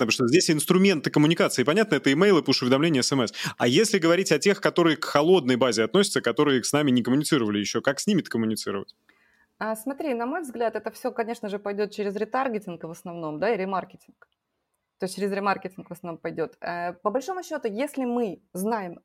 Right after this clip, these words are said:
Speaker 2: как себя ведут клиенты в социальной сети, если мы знаем, на каком этапе воронки они находятся, э, при коммуникации с нашим сайтом, и мы обогащаем этими данными все рекламную систему, то мы можем, в принципе, дальше заниматься нормальным лукалайком для того, чтобы на похожих людей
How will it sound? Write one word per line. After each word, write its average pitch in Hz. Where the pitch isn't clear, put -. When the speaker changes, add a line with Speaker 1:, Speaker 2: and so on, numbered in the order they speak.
Speaker 2:
как 240
себя 214
ведут 202
клиенты 190
в -
социальной 175
сети, 254
если 269
мы 254
знаем, 226
на 202
каком 220
этапе 214
воронки 196
они 180
находятся, 185
э, 170
при 202
коммуникации 202
с 190
нашим 185
сайтом, 285
и 226
мы 226
обогащаем 202
этими 185
данными 170
все 175
рекламную 170
систему, 311
то 226
мы 247
можем, 226
в -
принципе, 202
дальше 175
заниматься 180
нормальным 185
лукалайком 196
для 170
того, 202
чтобы 185
на 185
похожих 196
людей 180